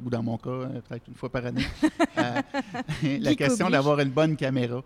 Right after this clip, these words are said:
Speaker 1: c'est vraiment, vraiment très important.
Speaker 2: Ouais.
Speaker 1: Euh, tu sais, il y a des, toutes sortes d'appareils, même moins dispendieux, bon, une gamme comme les Pixel, qui sont reconnus pour être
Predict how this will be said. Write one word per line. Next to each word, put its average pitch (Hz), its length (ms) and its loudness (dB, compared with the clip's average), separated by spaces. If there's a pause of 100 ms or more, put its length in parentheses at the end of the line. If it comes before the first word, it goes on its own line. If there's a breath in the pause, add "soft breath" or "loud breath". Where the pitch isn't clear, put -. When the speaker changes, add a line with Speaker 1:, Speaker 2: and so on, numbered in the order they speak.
(180 loud breath)
Speaker 1:
c'est - 180 -8
vraiment, 135 340 0
vraiment 131 280 0
très 120 220 -6
important. 117 380 -10
Speaker 2:
Ouais. - 460 -16
Speaker 1:
Euh, 113 220 -6
tu 107 80 -8
sais, 127 120 -6
il 127 60 -4
y 127 40 -2
a 120 40 -4
des, 127 140 -8
toutes 127 160 -10
sortes 135 140 -6
d'appareils, 123 440 -4
même 131 220 -2
moins 127 220 -2
dispendieux, 120 680 -8
bon, 120 120 -12
une 120 80 -8
gamme 127 240 -8
comme 120 160 -6
les 123 120 -2
Pixel, 139 540 -4 (360 loud breath)
qui - 60 -14
sont 131 240 -4 (280)
reconnus 135 440 -2
pour 127 160 -4
être 123 120 -4